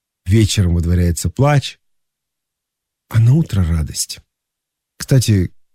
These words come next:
иногда нам это не кажется. То есть иногда возникают мысли, возникают сомнения. «Ну как же на мгновение? Я сколько уже страдаю?» Но любое наше человеческое страдание в сравнении с вечностью оказывается временным.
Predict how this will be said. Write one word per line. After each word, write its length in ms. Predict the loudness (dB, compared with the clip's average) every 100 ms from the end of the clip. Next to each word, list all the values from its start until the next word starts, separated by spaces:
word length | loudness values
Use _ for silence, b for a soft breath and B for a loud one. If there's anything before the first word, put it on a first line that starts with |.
| -8
иногда 320 | -2 0 0
нам 160 | 0 0
это 100 | -2
не 160 | -2
кажется. 500 | -2 -2 -4 -6 -12 -10
То 100 | -10
есть 180 | -6
иногда 320 | -4 0 0 0 _ _ _ _ _
возникают 560 | -8 -4 -2 0 0 -2 -4
мысли, 520 | -2 2 2 2 -2
возникают 460 | -2 -2 -2 -2 -2
сомнения. 480 | -2 0 2 2 2
«Ну 140 | 0
как 160 | -2 -2
же 160 | -4 -6 _ _ _ _ _ _
на 140 | 0
мгновение? 920 | 2 4 2 4 2 0 -2 -2 -4 -6
Я 240 | -6 -2 -2
сколько 340 | 0 -2 0
уже 140 | -2 -2
страдаю?» 680 | -2 -2 0 0 0 -4 -8 _ _ _ _ _ _ _ _ _ _
Но 200 | 0 2 2
любое 440 | 2 4 4 4
наше 240 | 2 0
человеческое 680 | -2 0 2 2 -2 -2 0
страдание 560 | 0 0 0 2 2 0
в 80 | -2
сравнении 460 | 0 4 4 4
с 120 | 2 2
вечностью 580 | 0 2 0 0 -2 b _ _ _ _ _ _
оказывается 720 | -6 -2 0 2 0 0 -2 -2
временным. 760 | 0 0 0 0 -2 -4